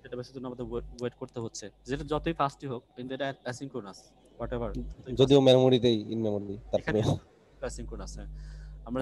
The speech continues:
Speaker 1: যে কোনো ডেটাবেসে বা যে কোনো জায়গায় store করি বা যেটাই করি, এ-, এটা asynchronous communication, অন্য জায়গায় communication করলে, আমার কোডের বাইরে যে কোনো জায়গায় হলে, হ্যাঁ। So, আমাদের এটা অবশ্যই asynchronous করতে হবে। তো এই জন্য আমাদের যেটা করতে হয়, আমাদের Redis client, যে, let's say এটা আমাদের Redis client,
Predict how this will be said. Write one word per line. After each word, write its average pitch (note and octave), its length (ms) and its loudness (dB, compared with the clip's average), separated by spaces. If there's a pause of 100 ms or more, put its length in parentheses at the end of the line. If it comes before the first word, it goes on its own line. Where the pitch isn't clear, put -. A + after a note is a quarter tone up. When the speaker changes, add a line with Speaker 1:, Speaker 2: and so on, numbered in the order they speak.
Speaker 1:
যে D3 100 0
কোনো D#3 160 -2
ডেটাবেসে D3+ 500 0
বা C3 140 8
যে C3 100 2
কোনো D3 160 -2
জায়গায় D3 220 -2 (100)
store C#3 260 -6
করি C3+ 220 -4
বা A2+ 40 -2 (100)
যেটাই C3+ 280 -14
করি, B2 180 -10 (180)
এ-, C3+ 120 -20 (240)
এটা C3+ 140 -12
asynchronous C#3+ 420 -12
communication, A#2 380 -14
অন্য A2+ 200 -18
জায়গায় A2 180 -16
communication A2 360 -20
করলে, G#2+ 160 -20
আমার A#2 160 -20
কোডের B2 200 -12
বাইরে A2 240 -14
যে A#2 120 -20
কোনো A#2 140 -18
জায়গায় A2+ 220 -20
হলে, G#2 220 -18
হ্যাঁ। E3+ 120 -10 (760)
So, C3 80 -8 (280)
আমাদের C3+ 300 -2
এটা C#3+ 140 0 (440)
অবশ্যই C#3+ 360 -2
asynchronous C3 520 -8
করতে A#2 200 -8
হবে। A2 220 -6 (640)
তো - 140 -16
এই D3 140 0
জন্য E3+ 240 0
আমাদের D#3 320 2 (100)
যেটা C3 160 0
করতে - 340 -10
হয়, C3+ 160 0
আমাদের B2 260 -6
Redis B2+ 220 -6 (120)
client, A#2 260 0 (140)
যে, A#2 260 -6
let's A#2+ 180 -8
say C3+ 100 -8
এটা B2 140 -6
আমাদের B2 220 -6
Redis A#2 240 -4
client, A2 260 -4